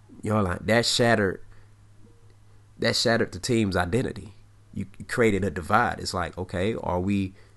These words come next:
defense and run, and run the ball and pound it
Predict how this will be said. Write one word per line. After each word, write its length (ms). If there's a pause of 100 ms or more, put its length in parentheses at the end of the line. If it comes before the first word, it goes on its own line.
(640)
defense 800
and 360
run, 180
and 200
run 200
the 80
ball 520
and 320
pound 380
it 160